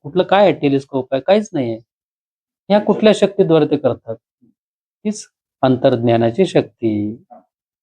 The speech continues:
ती आपल्या जवळच आहे. म्हणजे एका प्रकारे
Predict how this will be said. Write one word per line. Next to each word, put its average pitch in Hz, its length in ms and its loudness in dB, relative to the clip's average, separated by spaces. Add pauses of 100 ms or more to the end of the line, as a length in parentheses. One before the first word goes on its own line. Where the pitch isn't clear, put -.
(300)
ती 196 60 6
आपल्या 165 260 4
जवळच 143 400 2
आहे. 110 220 0 (1120)
म्हणजे 160 340 2
एका 143 240 2
प्रकारे 139 580 0